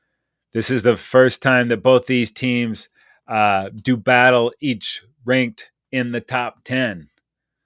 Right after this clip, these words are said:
to start the season. Also, this is a rematch of last year.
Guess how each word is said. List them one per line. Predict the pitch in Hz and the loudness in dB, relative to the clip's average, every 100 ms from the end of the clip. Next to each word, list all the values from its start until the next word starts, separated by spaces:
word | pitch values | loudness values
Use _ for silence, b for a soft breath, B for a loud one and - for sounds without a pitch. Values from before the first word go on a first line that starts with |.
| _ | _
to | - | -14
start | - 123 110 | -6 -2 -2
the | 110 | -4
season. | - 117 123 107 101 87 - | -6 -4 -4 -4 -8 -10 -14
Also, | 120 127 139 - 147 110 87 _ - | -4 -4 -2 -2 0 0 -4 _ -8
this | 127 170 - | -4 -2 -2
is | 120 | -6
a | |
rematch | 117 117 110 104 95 - | -4 -4 -2 -4 -4 -6
of | 127 101 | -12 -6
last | 113 107 - - | -2 -2 -4 -8
year. | 98 85 | -8 -8